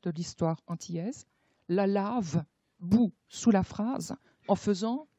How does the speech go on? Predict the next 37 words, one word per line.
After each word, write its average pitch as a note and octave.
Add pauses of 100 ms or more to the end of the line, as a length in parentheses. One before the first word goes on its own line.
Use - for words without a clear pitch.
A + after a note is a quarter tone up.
(140)
des F#3 (100)
bulles G3+ (240)
parenthèses. D3+ (1120)
C'est -
le D3+
cas G3
notamment F#3+ (420)
là F#3
où G3+
il F#3
précise G3+
la E3+
nature G3
du E3
discours. F3 (880)
Mon G3+
propos G#3+
sera F3+
donc F#3+
aussi G#3
de G3
montrer F3+
qu'en F3+
histoire G3
comme D#3
en E3+
littérature, F3 (360)
la F3
pensée A#3
occidentale, F3+ (280)
puisque A#3
c'est D#4+
elle C4+
qui -
nous G#3+
surdétermine E3+
ici, G#3